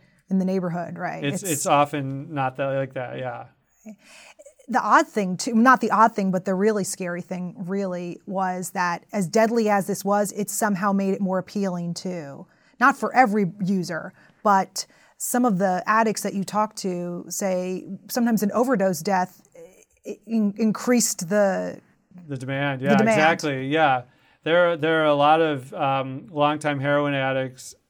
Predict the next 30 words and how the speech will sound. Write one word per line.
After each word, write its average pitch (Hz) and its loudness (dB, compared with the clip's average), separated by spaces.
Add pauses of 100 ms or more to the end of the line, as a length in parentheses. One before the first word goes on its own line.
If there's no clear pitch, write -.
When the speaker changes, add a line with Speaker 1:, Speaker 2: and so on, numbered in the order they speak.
Speaker 2:
uh, 135 -2
addicted 147 -4
users 135 -4
is 143 -12 (160)
the, 131 -12 (100)
the 147 -14
parlance 139 -2
people 143 -8
prefer, 135 -6
so 127 -10
I 127 -6
should 127 -16
use 143 -12
that, 135 -6 (580)
who 165 -2 (520)
don't, 190 -2
aren't 196 -2
able 160 0
to 135 -4
get 135 -2
high 143 2
anymore. 127 -8 (360)
So 139 2
basically 151 -4
they 135 -2
suffer 151 -4
from 147 -4
withdraw-, 139 0
withdrawal 143 0
symptoms, 131 -8